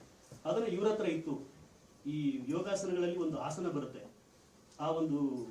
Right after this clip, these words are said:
ನಾಭಿಯಿಂದ ಒಂದು ತಿರುಗಿಸ್ತಕ್ಕಂಥ ಒಂದು ಆಸನ, ಆ ಆಸನನ ಇವ್ರು ತುಂಬಾ ಅಚ್ಚುಕಟ್ಟಾಗಿ ಮಾಡ್ತಾ ಇದ್ರು. ಅದನ್ನ ಒಂದು ತುಣುಕು ನಾವು ನಮ್ಮ ಚಿತ್ರದಲ್ಲಿ ಬಳಸ್ಕೊಂಡಿದ್ದೀನಿ ನಾನು.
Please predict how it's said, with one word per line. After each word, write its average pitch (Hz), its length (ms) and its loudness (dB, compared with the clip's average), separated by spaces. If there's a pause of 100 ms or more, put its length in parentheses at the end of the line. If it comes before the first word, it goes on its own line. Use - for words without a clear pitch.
(160)
ನಾಭಿಯಿಂದ 175 440 0
ಒಂದು 143 500 -2
ತಿರುಗಿಸ್ತಕ್ಕಂಥ 170 580 -6
ಒಂದು 151 160 -4
ಆಸನ, 143 260 -4 (560)
ಆ 160 60 -4
ಆಸನನ 156 720 0
ಇವ್ರು 143 380 -4 (480)
ತುಂಬಾ 175 200 -2
ಅಚ್ಚುಕಟ್ಟಾಗಿ 202 460 -2
ಮಾಡ್ತಾ 160 220 -2
ಇದ್ರು. - 220 -6 (440)
ಅದನ್ನ 233 180 2
ಒಂದು 180 300 2
ತುಣುಕು 240 300 0
ನಾವು 175 200 0
ನಮ್ಮ 143 120 4
ಚಿತ್ರದಲ್ಲಿ 180 600 -4
ಬಳಸ್ಕೊಂಡಿದ್ದೀನಿ 143 500 0
ನಾನು. - 280 -8